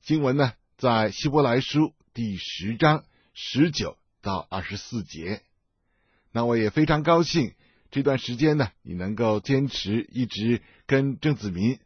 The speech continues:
来收听呢，这个真道分解的复活节的特辑。盼望我们一直所谈论的，我们的生命的改变，我们怎么样活出主的生命来呢？能够帮助我们在这个弯曲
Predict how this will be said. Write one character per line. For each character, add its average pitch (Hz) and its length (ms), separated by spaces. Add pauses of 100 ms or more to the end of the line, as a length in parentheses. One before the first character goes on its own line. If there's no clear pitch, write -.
(140)
来 92 160
收 147 320
听 170 200
呢， 139 160 (160)
这 101 120
个 92 200 (180)
真 156 260
道 127 180
分 156 380
解 82 260
的 - 180
复 123 160
活 104 140
节 98 100
的 104 80
特 110 240
辑。 - 360 (360)
盼 120 180
望 117 120
我 107 100
们 113 240 (200)
一 151 140
直 139 200
所 117 240
谈 101 300
论 170 320
的， 113 180 (380)
我 98 120
们 127 80
的 147 80
生 202 280
命 196 180
的 123 100
改 - 420
变， 151 260 (140)
我 87 120
们 120 120
怎 104 200
么 113 80
样 143 180 (200)
活 127 320
出 175 280 (160)
主 90 180
的 98 120
生 180 240
命 147 160
来 92 180
呢？ 120 160 (240)
能 90 160
够 110 220
帮 180 320
助 151 160
我 110 120
们 104 260 (260)
在 117 100
这 113 140
个 110 220
弯 185 480
曲 - 380